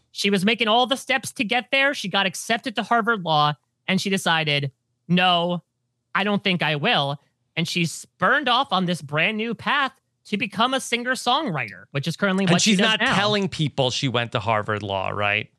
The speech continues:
Speaker 1: Yeah, I would imagine she's pulling an America here,
Speaker 2: Mm-hmm.
Speaker 1: at least in the moment. No Ivy League education's coming out,
Speaker 2: Yeah.
Speaker 1: though, as we talked about with Drew,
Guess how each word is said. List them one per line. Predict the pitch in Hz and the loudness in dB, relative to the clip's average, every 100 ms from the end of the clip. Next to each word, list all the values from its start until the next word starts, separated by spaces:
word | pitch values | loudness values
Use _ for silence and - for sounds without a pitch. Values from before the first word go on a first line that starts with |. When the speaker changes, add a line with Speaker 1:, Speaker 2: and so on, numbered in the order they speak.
| _ _ _ 170 | _ _ _ 0
Speaker 1:
Yeah, | 180 175 170 165 | 2 2 2 2
I | 170 | 0
would | 175 | 0
imagine | 190 185 180 147 | 0 0 -2 -4
she's | 165 - | -6 -2
pulling | 175 160 | -2 0
an | 147 | 0
America | 143 131 131 127 127 104 113 | 2 2 0 -2 -4 -4 -6
here, | - 131 | -6 -2
Speaker 2:
Mm-hmm. | 143 | -2
Speaker 1:
at | 135 | 0
least | 180 - | 0 0
in | 214 | 2
the | 208 | 4
moment. | 180 190 185 160 139 | 4 4 4 0 0
No | 170 175 - | 0 0 0
Ivy | 170 175 165 | -2 0 0
League | 170 156 | 0 0
education's | 147 135 - 139 131 | -2 -2 -6 -6 -6
coming | 131 156 | -4 -2
out, | 233 | -2
Speaker 2:
Yeah. | - | 0
Speaker 1:
though, | 165 147 | -2 0
as | 147 139 | 0 -2
we | 170 | -2
talked | - 170 | 0 0
about | 175 | -2
with | 165 | -2
Drew, | 143 254 214 | -2 0 0